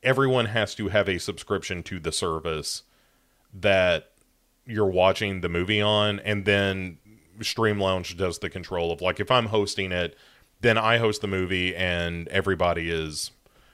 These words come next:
you know, watching it at the same time. And there's some integration as far as, uh, being able to do the camera and microphone that Cast was, uh, uh, like, real difficult with. And anyway, so we tested it out,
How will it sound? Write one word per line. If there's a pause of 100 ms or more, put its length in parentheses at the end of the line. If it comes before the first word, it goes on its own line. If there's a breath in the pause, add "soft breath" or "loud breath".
(160 soft breath)
you
know,
watching
it
at
the
same
time. (320 soft breath)
And
there's
some (640)
integration
as
far
as, (420 soft breath)
uh,
being
able
to
do
the
camera
and
microphone (500 soft breath)
that
Cast
was,
uh,
uh,
like,
real
difficult
with.
And (240 loud breath)
anyway,
so
we
tested
it
out,